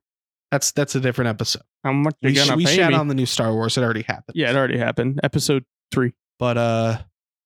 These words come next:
Speaker 1: you know, and who knows? It could be for the better. I li-, I liked Captain Marvel. Actually, it was,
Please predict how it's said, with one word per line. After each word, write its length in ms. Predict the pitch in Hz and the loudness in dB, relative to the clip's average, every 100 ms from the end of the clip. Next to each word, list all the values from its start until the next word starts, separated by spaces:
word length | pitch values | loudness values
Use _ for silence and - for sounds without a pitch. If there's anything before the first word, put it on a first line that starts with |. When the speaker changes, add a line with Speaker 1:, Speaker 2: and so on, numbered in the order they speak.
| _ _ _ _ - | _ _ _ _ -8
Speaker 1:
you 120 | 143 | -2
know, 120 | 135 123 | 0 0
and 120 | 151 | 0
who 140 | 208 | 0
knows? 260 | 180 170 170 | 0 0 -2
It 60 | |
could 180 | - 175 | -2 -2
be 100 | 160 | 0
for 160 | 151 143 | 0 -2
the 80 | 107 | -2
better. 480 | - 180 208 233 - _ _ _ - | -2 0 0 -2 -8 _ _ _ -4
I 160 | 139 | 0
li-, 300 | 143 131 123 - | 0 0 -2 -2
I 80 | 151 | 0
liked 340 | 165 135 147 | 2 0 -2
Captain 320 | - 147 - 139 | -2 -2 0 0
Marvel. 480 | 123 120 120 117 | 2 2 0 0
Actually, 420 | 165 247 - 240 202 | 0 -2 0 0 2
it 80 | |
was, 220 | 220 240 | 2 0